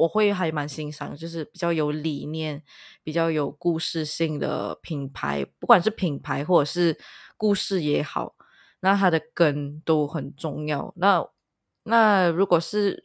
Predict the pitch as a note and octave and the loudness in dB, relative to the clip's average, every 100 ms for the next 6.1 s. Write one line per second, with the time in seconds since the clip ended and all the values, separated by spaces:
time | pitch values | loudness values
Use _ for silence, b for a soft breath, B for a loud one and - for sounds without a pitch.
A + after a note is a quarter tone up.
0 | _ - F3+ E3 D#3+ G#3 G#3 - D3 D3+ | _ -4 2 2 2 -2 -4 -6 -2 0
1 | D3 C#3+ C#3 C3+ - - _ - F#3 F#3 | 0 0 -2 -2 -8 -14 _ -2 -2 0
2 | F3 C#3+ D#3 D#3 D#3 E3 D#3+ D3+ E2 E3+ | -2 -4 -4 -2 0 0 0 -2 -10 -4
3 | D#3+ D3 _ _ A#3 A3+ A#3 F#3 D#3+ D3+ | -4 -4 _ _ 4 4 2 -4 0 -2
4 | C3 - _ - B3+ E3+ D#3 D#3 D#3+ C3+ | -2 -6 _ -2 0 2 2 0 -2 -2
5 | - C3+ C#3 - - _ - D#3+ - - | -4 -6 -4 -8 -14 _ -6 -6 -8 -14